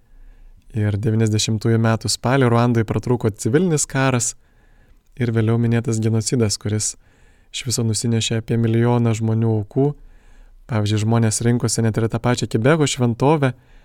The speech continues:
Jie, e, norėjo ten pasislėpti nuo žudikų arba bent jau tikėjosi, kad jie gerbs, jeigu ne jų gyvybę, tai bent jau tą šventą vietą. Ir vis dėlto jie juos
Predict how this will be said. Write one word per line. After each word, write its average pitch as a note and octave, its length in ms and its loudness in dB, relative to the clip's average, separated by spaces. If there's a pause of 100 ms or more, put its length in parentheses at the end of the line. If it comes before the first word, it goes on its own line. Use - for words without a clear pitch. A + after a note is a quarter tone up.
(480)
Jie, A2+ 400 0
e, - 800 -16 (160)
norėjo A2+ 480 2
ten A2+ 80 2
pasislėpti B2+ 640 0
nuo A#2 160 2
žudikų A#2+ 480 0
arba A2+ 160 0
bent A2+ 240 0
jau A2+ 80 -2
tikėjosi, A#2+ 480 -2
kad A2 160 -2
jie A#2 240 2 (540)
gerbs, A#2+ 400 0
jeigu A#2 180 2
ne A#2 120 4
jų B2+ 180 2
gyvybę, B2 400 2
tai A#2 80 -4
bent A2+ 200 0
jau A#2 100 -2
tą A2+ 140 -2
šventą A#2 400 0
vietą. C3+ 380 0 (840)
Ir A2+ 160 0
vis A2+ 140 0
dėlto A2+ 260 0
jie A2 280 0
juos G#2+ 300 -2